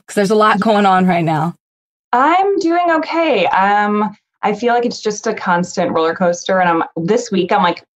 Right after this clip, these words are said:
Speaker 2: in a pretty good mood. So you just try to, like, hold on to that as much as you can, you know? <laughs> So, yeah. But yeah, how are you guys?
Speaker 1: Same. You know, like, hi-, highs and lows. Some days I swear I wake up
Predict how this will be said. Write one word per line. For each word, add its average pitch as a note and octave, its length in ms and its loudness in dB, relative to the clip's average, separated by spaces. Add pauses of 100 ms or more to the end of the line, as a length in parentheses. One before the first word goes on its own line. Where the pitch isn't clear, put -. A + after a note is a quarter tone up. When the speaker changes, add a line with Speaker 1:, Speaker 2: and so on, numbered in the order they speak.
Speaker 2:
in F3 160 -2
a F3 80 0
pretty F3 220 0
good E3+ 160 0
mood. E3 360 0
So E3 180 0
you E3 100 0
just - 200 -8
try D#3+ 180 0
to, D3 80 -2
like, D3 220 0
hold D3 220 -4
on D3 140 0
to C#3+ 60 -2
that C#3+ 200 -2
as D3 120 -6
much E3 160 -4
as F#3+ 100 -6
you G3 80 -6
can, A#3 360 -2
you C4 80 0
know? D4 460 0
<laughs> G3 40 -10 (400)
So, G#3+ 460 2 (540)
yeah. C4 460 2 (120)
But - 160 0
yeah, B3+ 100 2
how A#3+ 120 2
are A#3 80 2
you B3 120 0
guys? E3+ 460 -2 (1120)
Speaker 1:
Same. G3+ 540 0 (500)
You A3 120 0
know, G#3+ 280 2
like, G#3 220 0
hi-, G#3 260 0
highs A3+ 480 2
and A3 160 2
lows. G3+ 560 2 (260)
Some A3+ 200 0
days A#3+ 200 0
I G#3+ 100 2
swear G#3 300 0
I G3 120 4
wake G3 260 0
up F3+ 240 0